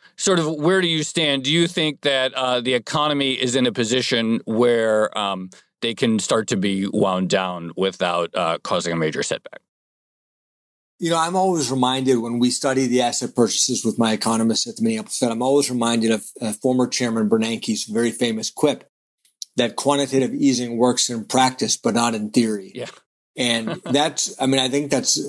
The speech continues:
Speaker 2: he really nails it with that, because when, when the economists go through their models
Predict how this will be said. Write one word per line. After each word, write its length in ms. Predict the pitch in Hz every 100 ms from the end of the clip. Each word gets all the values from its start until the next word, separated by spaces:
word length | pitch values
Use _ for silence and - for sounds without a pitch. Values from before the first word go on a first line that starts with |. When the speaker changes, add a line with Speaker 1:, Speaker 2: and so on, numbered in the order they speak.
| 147
Speaker 2:
he 240 | 120 127
really 340 | 123 151 143
nails 400 | 123 123 135 139
it 60 | 123
with 180 | 113 110
that, 220 | 113 101
because 200 | 123 123
when, 260 | 127 127 139
when 180 | 139
the 80 | 127
economists 520 | 123 151 160 156 143
go 160 | - 139
through 140 | 127
their 160 | 123 120
models 640 | 117 127 160 120 110 -